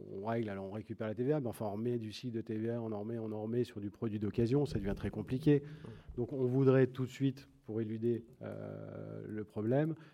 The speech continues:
une T V A réduite, euh, sur les prix vendus sous forme d'usage, parce qu'il y a une logique de réemploi. Enfin, et là on est, euh, euh, auprès des services de l'État,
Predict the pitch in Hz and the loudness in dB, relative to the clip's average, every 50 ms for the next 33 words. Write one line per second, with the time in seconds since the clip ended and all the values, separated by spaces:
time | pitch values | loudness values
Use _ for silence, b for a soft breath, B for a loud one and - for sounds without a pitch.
0 | B B - 117 113 - 139 120 123 123 120 113 113 127 117 110 120 160 156 - | B B -8 -6 0 4 4 6 6 6 4 4 4 2 2 2 0 -2 -2 -4
1 | - b b b b b b b b 117 113 110 110 107 104 104 - - - 147 | -14 b b b b b b b b -12 -10 -8 -6 -6 -8 -8 -8 -4 2 4
2 | 156 165 165 156 123 120 120 120 - - 131 156 147 120 117 127 127 127 127 151 | 4 4 4 2 2 2 2 2 2 4 4 4 4 6 8 8 8 8 6 4
3 | 170 156 - - 123 - - 151 143 135 135 135 131 127 131 113 107 98 - _ | 2 2 -2 -10 -8 0 2 2 4 4 2 2 2 2 2 0 0 -4 -8 _
4 | _ _ - 107 - - - 143 135 139 123 123 120 120 127 123 117 117 110 110 | _ _ -12 -10 -10 -4 -4 -2 0 2 2 2 2 2 2 0 -2 -2 -2 -4
5 | 110 107 - 113 107 - _ _ _ _ _ _ _ _ _ _ _ _ _ _ | -8 -8 -10 -14 -16 -16 _ _ _ _ _ _ _ _ _ _ _ _ _ _
6 | - - - 131 123 113 - - 151 175 180 175 B B B B B B B B | -20 -10 -6 -4 -4 -2 0 2 2 2 2 -2 B B B B B B B B
7 | B B B B _ - 113 120 123 131 135 135 123 107 104 110 113 120 123 120 | B B B B _ -10 -6 -4 -4 -2 -2 -4 -4 -6 -8 -8 -6 -6 -6 -6
8 | 117 104 101 101 95 120 117 b b b _ - 113 110 104 104 101 98 - - | -6 -8 -8 -10 -12 -14 -18 b b b _ -10 -8 -6 -6 -6 -6 -8 -10 -14
9 | - - - - - - - - - - - - 127 113 - 131 127 117 123 117 | -18 -18 -20 -20 -20 -20 -20 -20 -20 -20 -12 -10 -10 -4 0 2 2 4 2 0
10 | - 127 123 117 120 131 120 117 120 117 120 120 - 156 165 175 165 | 2 0 0 0 0 0 2 2 4 4 4 4 4 4 4 4 0